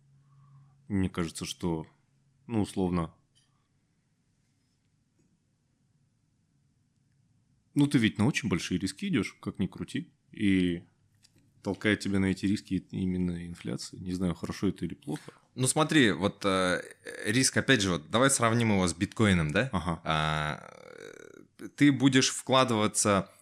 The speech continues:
Speaker 2: в волатильный инструмент, высокорисковый инструмент, который вот может там тебе двести, про-, который тебе даёт двести процентов годовых,
Speaker 1: Мгм.
Speaker 2: да? А, ну, восемьсот с прошлого года, восемьсот процентов.
Speaker 1: Мгм.
Speaker 2: Э, либо ты будешь каждый год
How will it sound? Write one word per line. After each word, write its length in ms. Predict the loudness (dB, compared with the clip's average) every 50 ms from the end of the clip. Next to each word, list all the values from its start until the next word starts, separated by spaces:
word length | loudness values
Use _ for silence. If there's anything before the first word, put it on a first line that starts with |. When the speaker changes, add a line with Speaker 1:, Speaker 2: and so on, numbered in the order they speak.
| _ _
Speaker 2:
в 280 | -16 -6 0 0 0 2
волатильный 640 | 2 2 2 4 2 2 2 2 2 4 6 4 4
инструмент, 640 | 4 2 0 2 2 4 4 4 2 2 -2 -6 -14 _ -20 -14 -10
высокорисковый 880 | -2 2 4 4 4 4 4 4 4 4 2 4 4 4 4 6 6 4
инструмент, 640 | 4 2 0 2 4 4 6 4 4 2 -2 -6 _ _ _ _ _ _ _ _
который 360 | -4 0 2 4 4 4 4
вот 220 | 4 2 2 2
может 360 | 2 2 4 2 0 -2 -2
там 180 | -2 -2 0 0
тебе 160 | 0 -2 -2 2
двести, 340 | 4 6 6 6 4 2
про-, 280 | 2 2 2 2 2 0
который 280 | -2 -2 0 0 0 2
тебе 140 | 2 4 4
даёт 220 | 6 6 4 4
двести 300 | 6 6 6 6 6 4
процентов 480 | 2 2 0 2 2 0 0 0 -2 -4
годовых, 360 | 0 2 2 4 2 2 -2 -4 _ _ _ _ _
Speaker 1:
Мгм. 300 | -6 -4 -2 -2 -4 -6 -4
Speaker 2:
да? 240 | -2 0 0 0 -2 -6 _ _ _ _ _ _ _ _
А, 320 | -4 -2 -2 -2 -2 -2 2
ну, 120 | 2 4
восемьсот 500 | 4 6 6 4 4 4 4 4 4 2
с 40 | 2
прошлого 420 | 2 2 2 2 2 2 0 2 2
года, 280 | 4 2 2 2 0 -2
восемьсот 400 | -2 0 0 0 0 0 0 0
процентов. 400 | -2 -2 -2 -2 -4 -4 -4 -8 _ _ -20 -20 _ _ -2
Speaker 1:
Мгм. 100 | 0 0
Speaker 2:
Э, 120 | 0 0 -4
либо 480 | -4 -4 0 2 4 6 6 6 6 4
ты 100 | 4 4
будешь 240 | 4 4 4 4
каждый 380 | 2 2 2 2 2 2 0 2
год 320 | 4 4 4 4 0 -6